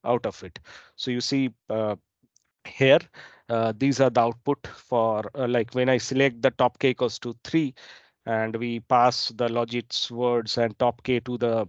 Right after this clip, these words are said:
uh, top K sampling method, we get the next token as N L P. And these are the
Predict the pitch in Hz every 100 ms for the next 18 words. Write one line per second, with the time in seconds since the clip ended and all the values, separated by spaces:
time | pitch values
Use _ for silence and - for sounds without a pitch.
0 | _ 120 110 - 127 - 127 - 117 120
1 | 120 120 120 156 - - - - _ -
2 | 110 123 113 127 113 165 135 143 - 147
3 | 131 123 147 139 120 117 117 107 - _
4 | 127 120 113 101 123 131 127 123 185